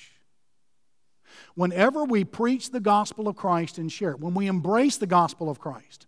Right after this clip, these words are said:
when the gospel of Christ shapes our security and our unity, when it shapes our speech, we sabotage the kingdom of darkness. And that's what we do. And we do it with the gospel of Jesus Christ,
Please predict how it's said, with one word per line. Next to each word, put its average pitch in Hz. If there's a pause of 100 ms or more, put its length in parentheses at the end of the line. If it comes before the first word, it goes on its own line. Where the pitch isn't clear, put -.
(360)
when 190
the 180
gospel 240
of 226
Christ 220
shapes 220
our 190
security 220
and 160
our 160
unity, 170 (300)
when 151
it 147
shapes 208
our 208
speech, - (460)
we 160
sabotage 165 (500)
the 160
kingdom 170 (100)
of 175 (440)
darkness. - (500)
And 139
that's 220
what 240
we 226
do. 240 (500)
And 165
we 165
do 208
it 143 (100)
with 151
the 143
gospel 143 (160)
of 151
Jesus 147
Christ, 131